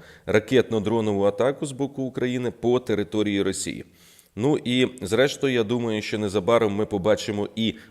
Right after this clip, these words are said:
українську балістику в дії, як і обіцяв президент України Володимир Зеленський, який приділяє цьому значну увагу,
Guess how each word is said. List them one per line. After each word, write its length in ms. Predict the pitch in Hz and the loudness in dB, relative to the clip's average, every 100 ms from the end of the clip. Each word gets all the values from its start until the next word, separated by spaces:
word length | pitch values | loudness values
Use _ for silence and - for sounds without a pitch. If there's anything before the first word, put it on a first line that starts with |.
| - | 0
українську 840 | 135 135 135 123 117 123 - 113 | 0 4 6 6 4 -2 -4 -4
балістику 680 | 95 113 113 107 - 101 107 | 4 4 4 0 -4 -6 -6
в 60 | 90 | -4
дії, 420 | 104 139 175 - - - | 0 0 0 -4 -20 -10
як 280 | 92 120 117 | 4 4 4
і 40 | 123 | 0
обіцяв 540 | 110 110 - 117 92 | 2 0 4 6 6
президент 480 | 92 90 98 95 92 | 0 -4 -4 -4 -4
України 420 | - 107 135 143 | -2 0 0 0
Володимир 520 | 110 101 92 101 98 | 0 0 0 0 0
Зеленський, 640 | 85 95 90 71 - 78 82 | 0 0 0 0 -8 -8 -8
який 460 | 82 113 107 - - - - - | -6 -2 -2 -4 -14 -20 -16 -2
приділяє 600 | 117 123 139 135 113 92 | 0 2 4 8 8 8
цьому 320 | - 104 101 | 4 0 0
значну 380 | 90 104 - 107 | -4 -4 -2 -2
увагу, 540 | 107 113 147 151 143 | 0 2 2 2 -4